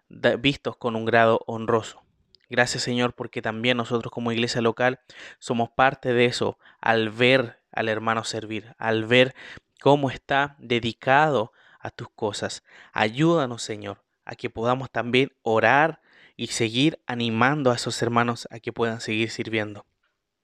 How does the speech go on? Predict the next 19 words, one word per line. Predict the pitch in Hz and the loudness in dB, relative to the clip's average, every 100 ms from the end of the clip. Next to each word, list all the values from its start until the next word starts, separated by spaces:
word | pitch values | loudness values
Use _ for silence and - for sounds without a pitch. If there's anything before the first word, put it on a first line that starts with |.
| _ _ _ | _ _ _
Ayúdanos, | 117 135 147 151 | 0 2 2 0
Padre, | - 151 156 | -2 0 0
para | 147 120 120 - - | 0 -4 -4 -10 -12
que | 117 | -8
nuestra | 120 - | -8 -6
iglesia | 107 117 139 160 | 0 0 4 4
local | 151 156 160 - - - - | 4 4 0 -2 -20 -20 -20
sea | - 135 131 | -4 2 2
una | 127 | 2
iglesia | 120 117 123 117 107 | 2 2 2 -2 0
bíblica, | 139 120 113 - - _ | 0 0 -2 -8 -16 _
guiada, | - 110 113 120 160 185 202 - _ _ _ | -16 -8 0 2 4 2 -2 -10 _ _ _
por | 123 120 | -8 -6
supuesto, | 117 143 147 139 - | 0 0 0 -4 2
por | 117 113 | 2 2
tu | - 160 185 180 _ - | 2 4 4 0 _ 0
palabra, | 113 113 139 160 165 165 - - _ | 2 6 4 4 2 0 -4 -20 _
para | 120 117 | -2 -2
que | - | -2